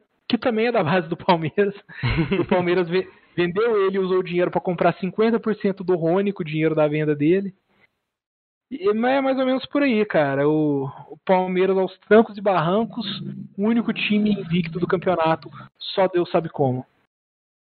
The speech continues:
Speaker 2: <laughs> Também viram o jogo do Palmeiras.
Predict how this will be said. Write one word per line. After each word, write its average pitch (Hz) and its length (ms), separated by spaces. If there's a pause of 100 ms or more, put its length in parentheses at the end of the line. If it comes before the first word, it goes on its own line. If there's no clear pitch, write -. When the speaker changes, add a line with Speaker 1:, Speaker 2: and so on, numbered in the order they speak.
(120)
Speaker 2:
<laughs> 151 60 (1500)
Também 131 320
viram 143 280
o 123 40
jogo 131 280
do 123 100
Palmeiras. 160 920